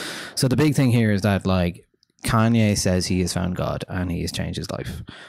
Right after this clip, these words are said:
So there's a few things about, uh, Jesus King we need to note. Uh, number one is that Kanye does no longer curses on this album. This is a curse-free album. Um,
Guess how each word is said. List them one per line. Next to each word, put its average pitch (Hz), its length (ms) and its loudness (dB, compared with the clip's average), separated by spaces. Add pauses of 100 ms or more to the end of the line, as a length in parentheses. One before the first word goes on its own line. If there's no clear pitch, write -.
(100)
So 90 540 0 (420)
there's 104 180 2
a 101 60 0
few 127 140 4
things 123 220 2
about, 117 300 -2
uh, 117 340 4 (140)
Jesus 113 280 0
King 131 240 2
we 104 140 4
need 104 200 2
to 104 80 0
note. 101 420 2 (500)
Uh, 95 260 2
number 98 180 0
one 123 200 4
is 113 120 2
that 104 220 2
Kanye 104 460 2
does 92 160 -2
no 101 300 2
longer 104 480 2
curses 151 500 0
on 85 140 0
this 80 160 -2
album. 85 460 -2 (120)
This 98 120 -2
is 90 120 0
a 92 60 -2
curse-free 95 720 -2
album. 82 440 0 (520)
Um, 101 640 2